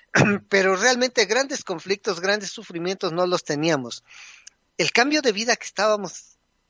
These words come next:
pidiendo, fíjense, de manera inconsciente, era dejar de hacer las cosas, fíjense, era dejar cosas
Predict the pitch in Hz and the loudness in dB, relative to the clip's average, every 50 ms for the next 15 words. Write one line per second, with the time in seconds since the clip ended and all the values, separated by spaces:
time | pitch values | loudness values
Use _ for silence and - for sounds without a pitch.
0 | _ _ _ _ _ - 196 170 196 226 285 285 277 226 196 156 147 - _ _ | _ _ _ _ _ -8 -8 -4 0 2 2 2 2 2 0 0 -2 -2 _ _
1 | _ _ _ _ - 175 175 220 208 180 - 185 170 147 165 151 165 170 185 202 | _ _ _ _ -10 -4 0 0 0 0 -2 -4 -2 0 0 0 0 0 0 -2
2 | 226 247 247 233 208 - 180 175 175 170 - - 175 170 160 156 - - 139 143 | -4 -4 -6 -8 -8 -4 -4 -4 -4 -4 -4 -4 -2 -2 -4 -4 -4 -4 -6 -6
3 | - _ _ - - - - - - - _ _ _ - 196 233 254 277 262 - | -6 _ _ -20 -20 -20 -20 -20 -20 -20 _ _ _ 2 4 4 6 4 4 4
4 | 233 185 - - 208 233 233 220 220 185 - - 233 240 233 240 190 - - - | 2 0 2 2 0 0 0 0 -2 -2 -2 -2 -6 -6 -4 -4 -6 -6 -6 -6
5 | - 202 202 175 - - 196 214 247 - - - - _ _ _ _ _ _ _ | -4 -2 -2 -2 -4 -4 -4 -4 -4 -6 -10 -14 -18 _ _ _ _ _ _ _
6 | _ _ _ _ _ _ _ _ _ _ _ _ _ - - 147 143 165 170 165 | _ _ _ _ _ _ _ _ _ _ _ _ _ -18 -12 -8 -4 -4 -4 -2
7 | - 170 185 214 - - - - - - _ - 165 190 220 247 240 208 196 190 | -2 -2 -2 -2 -4 -10 -20 -20 -20 -16 _ 0 2 2 4 4 2 0 -2 -8
8 | _ _ _ _ _ _ _ _ _ _ _ _ _ _ _ _ _ _ - 196 | _ _ _ _ _ _ _ _ _ _ _ _ _ _ _ _ _ _ -4 -4
9 | 165 - - - - - _ _ _ _ _ _ _ _ _ _ _ _ _ _ | -4 -4 -6 -14 -18 -20 _ _ _ _ _ _ _ _ _ _ _ _ _ _
10 | _ _ _ - - - 147 151 - - - | _ _ _ -14 -10 -8 -6 -8 -8 -10 -14